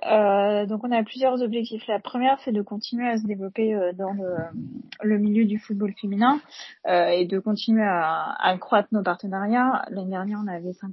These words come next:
une cinquantaine de partenariats avec des clubs. Euh, aujourd'hui, l'objectif, c'est de dépasser les, les cent équipes, euh, qu'on, équipées. Euh, donc d'ici la fin de l'année, bon, on est déjà, j'ai pas remis les compteurs, mais bon, on est déjà au moins à soixante-cinq, soixante-dix, euh, équipes.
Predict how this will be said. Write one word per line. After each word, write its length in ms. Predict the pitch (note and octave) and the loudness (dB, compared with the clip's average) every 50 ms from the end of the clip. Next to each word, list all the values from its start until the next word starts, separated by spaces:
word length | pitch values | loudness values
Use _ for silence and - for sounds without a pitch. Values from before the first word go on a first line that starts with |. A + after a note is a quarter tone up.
| - - F#3 | -14 -12 -12
une 100 | F#3+ - | -12 -10
cinquantaine 460 | - G3+ G3+ - G3+ - G#3+ G3+ G3+ | -8 -10 -8 -8 -6 -4 -2 -2 -2
de 80 | G3 | -2
partenariats 500 | - - E3+ - - - F#3+ F#3 F3+ F3+ | -2 -4 -8 -8 -10 -12 -10 -8 -8 -6
avec 140 | F3+ F3+ F#3 | -6 -4 -4
des 100 | F#3 F#3 | -4 -4
clubs. 300 | - - A#3 A#3 A3+ G#3+ - - - - - - - - - - | 0 4 6 8 8 6 4 2 -14 -18 -18 -18 -18 -4 4 8
Euh, 200 | F#3+ F3 E3+ E3 | 10 10 10 10
aujourd'hui, 400 | F3+ G3 G#3 G#3 G3+ G3 A3 A3 | 8 6 4 4 4 6 6 6
l'objectif, 500 | G#3+ G3 F#3+ F#3 F#3+ G3 F#3+ - A3+ - - | 8 6 4 2 0 -2 -2 -2 -6 -6 -4
c'est 60 | G3 | -6
de 60 | F3+ | -4
dépasser 360 | F#3 F3+ - F3 F3+ - G3+ | -4 -2 -4 -4 -4 -4 -6
les, 300 | F#3+ F#3 E3+ D#3 D3+ D#3+ - - - | -6 -4 -4 -4 -6 -8 -12 -14 -12
les 200 | - G3 G3+ G#3 | -6 -2 -2 -2
cent 220 | G3+ - A3 G#3 G3+ G3 | 0 2 0 2 2 2
équipes, 380 | G3+ F#3 - - G#3+ G#3+ - G3 | 0 -2 -2 -4 -4 -2 -2 -2
euh, 240 | E3 D#3+ D#3 D#3 D#3 - - - | 0 0 0 -2 -4 -6 -10 -10
qu'on, 220 | - - - F#3 E3 D#3+ D3+ C#3+ - G3 G3+ - - - - | -8 -6 -6 -6 -6 -6 -8 -8 -8 -8 -8 -10 -12 -8 -2
équipées. 540 | - A3 A3 - G3 - - B3+ C#4 D4+ C#4+ - - - - - - - _ - - | -2 -2 0 -2 -2 2 4 4 4 4 2 -4 -18 -20 -20 -20 -20 -18 _ -2 4
Euh, 720 | G3+ F#3+ F3+ F3 E3+ D#3+ D#3+ D#3+ D3+ C#3 C#3 C3+ G2+ C#3+ | 4 6 6 6 6 4 4 4 2 0 0 -2 -2 -2
donc 200 | E3+ G3 E3+ E3+ | -4 -6 -6 -4
d'ici 260 | E3+ G3+ F#3 - G3 | -6 -6 -6 -2 0
la 140 | F3 E3+ E3+ | 2 2 2
fin 100 | - G3 | 0 -2
de 60 | F#3+ | -4
l'année, 240 | F#3+ F#3+ G#3 G#3+ A3 | -2 0 2 2 2
bon, 200 | G3 D#3 D3 C#3+ | 0 -2 -6 -10
on 220 | C3+ C#3+ D#3+ F3 | -8 -8 -8 -6
est 80 | F3+ F3+ | -6 -6
déjà, 760 | F3+ E3+ G3 G3 F#3 G#3 G#3 G3 F#3 F3+ F3 D#3+ E3 D#3 - | -4 -2 -2 -2 0 2 2 2 2 0 0 -2 -4 -6 -8
j'ai 120 | F3+ - F#3 | -8 -4 2
pas 140 | - A3 | 4 6
remis 180 | G#3+ A3+ A#3 B3 | 8 8 8 8
les 140 | A#3+ B3 B3 | 8 6 6
compteurs, 360 | B3+ B3 A#3 A#3 A#3+ A3+ A3+ | 4 2 2 2 4 4 4
mais 200 | G#3 F#3+ F3 F3 | 2 2 -2 -4
bon, 160 | E3+ F3+ F3 | -6 -8 -8
on 20 | D#3+ | -8
est 100 | D#3+ E3+ | -8 -8
déjà 280 | F#3 F#3+ G3 G#3+ G#3+ | -8 -4 -2 -2 -2
au 20 | G3 | -2
moins 340 | G3+ G3+ G3 F#3 F3+ E3+ | -4 -4 -4 -4 -4 -4
à 60 | E3+ F3+ | -4 -6
soixante-cinq, 640 | - - G3+ G3 - G3+ G3 _ - G#3 G3+ G3 | -6 -8 -8 -8 -8 -12 -14 _ -10 -10 -10 -10
soixante-dix, 580 | - - F3+ - - F#3 F#3 F#3 F3+ F#3 F#3 F3+ | -10 -10 -10 -10 -8 -10 -10 -10 -8 -6 -4 -2
euh, 200 | E3 D#3+ D#3+ E3 F3+ | -2 -2 -4 -4 -6
équipes. 360 | F3 E3+ - - D4 - | -8 -4 0 2 2 2